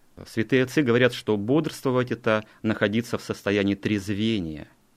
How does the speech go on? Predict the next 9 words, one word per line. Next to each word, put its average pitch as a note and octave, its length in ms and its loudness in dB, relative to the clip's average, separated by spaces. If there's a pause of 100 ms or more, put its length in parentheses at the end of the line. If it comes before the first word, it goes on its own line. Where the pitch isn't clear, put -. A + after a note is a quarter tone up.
(420)
А F2 160 -6
трезвение — B2+ 920 2
это G#2+ 760 2 (320)
внимание G#2+ 1000 2 (420)
на F#2 300 -2
себя, G#2 560 0
на A2 120 0
свое F#2 240 -6
состояние. F#2 1040 -2